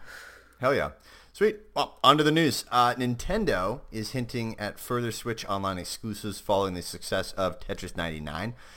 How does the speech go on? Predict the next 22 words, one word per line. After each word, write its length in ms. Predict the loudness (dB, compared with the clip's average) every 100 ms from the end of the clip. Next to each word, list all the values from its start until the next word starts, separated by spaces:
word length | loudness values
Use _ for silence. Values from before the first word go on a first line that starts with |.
| -16
So 140 | -2 0
in 80 | 2
a 60 |
recent 280 | 2 -2 -4
Q 200 | 0 0
and 80 | 2
A 120 | -2
with 120 | -4
investors, 400 | -2 -2 -2 -6
Nintendo 420 | -4 -6 -4 -4 -4
stated 300 | -2 -2 -2
how 140 | -2
the 100 | -2
addition 420 | -2 -2 -2 -4
of 300 | -4 -6 -4
Tetris 400 | -4 -2 -4 -4
ninety-nine 540 | -2 -2 -2 -2 -2 -4
brought 240 | 0 0 0
in 80 | -4
a 100 | -4
large 340 | 0 0 -2
amount 380 | -6 -4 -4